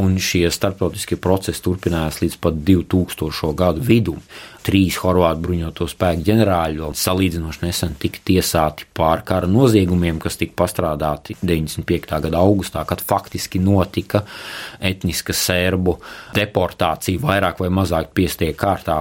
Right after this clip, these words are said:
no šīs Krajinas, no Kninas apkārtnes. Tātad no vienas puses mēs varam teikt, ka starptautiskā organizācija iesaisti Horvātijas gadījumā bija relatīvi sekmīga, tad Bosnijas gadījumā,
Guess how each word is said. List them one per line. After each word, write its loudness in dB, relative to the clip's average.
no -4
šīs -4
Krajinas, -2
no -8
Kninas 0
apkārtnes. -4
Tātad 0
no 4
vienas 4
puses 2
mēs 4
varam 2
teikt, 2
ka -4
starptautiskā 2
organizācija 4
iesaisti -2
Horvātijas 2
gadījumā 2
bija 2
relatīvi 0
sekmīga, 0
tad 0
Bosnijas 4
gadījumā, 4